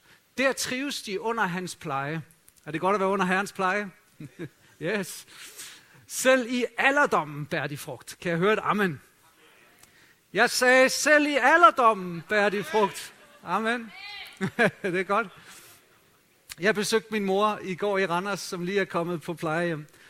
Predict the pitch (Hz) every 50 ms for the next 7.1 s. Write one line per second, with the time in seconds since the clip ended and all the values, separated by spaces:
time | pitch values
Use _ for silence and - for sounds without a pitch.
0 | - - - - - 170 - 254 254 254 233 226 220 - 240 175 180 202 175 -
1 | - 220 202 - - - 208 160 - - 220 208 185 175 175 175 170 - - 175
2 | 170 - - 143 180 170 160 160 156 160 131 131 135 131 135 233 269 254 240 196
3 | - - _ _ _ _ _ _ _ - 170 165 - - - 208 294 294 240 -
4 | - - - 175 160 170 156 175 156 - _ _ _ _ _ _ _ _ _ -
5 | 170 170 170 151 170 180 147 117 - _ _ _ _ _ _ _ _ _ _ _
6 | _ _ - 170 - - 180 165 - - 160 151 160 - - 160 135 135 123 165
7 | 175